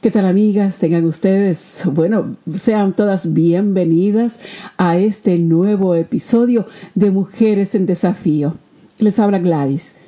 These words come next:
Para mí es una alegría el estar una vez más junto a ustedes. Hoy voy a hablarles acerca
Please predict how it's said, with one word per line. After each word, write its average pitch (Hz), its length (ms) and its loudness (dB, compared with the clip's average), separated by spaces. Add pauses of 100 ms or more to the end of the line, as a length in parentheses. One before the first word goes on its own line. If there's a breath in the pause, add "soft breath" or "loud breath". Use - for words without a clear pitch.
(160 soft breath)
Para 185 220 2
mí 196 120 0
es 190 140 0
una 202 140 2
alegría 175 460 2
el 156 80 -2
estar 170 280 0
una 185 160 2
vez 170 220 -2
más 170 260 -2
junto 160 240 -2
a 156 60 0
ustedes. 135 640 -2 (460 loud breath)
Hoy 254 180 2
voy 247 160 2
a 220 60 0
hablarles 226 840 0 (920 loud breath)
acerca 269 600 0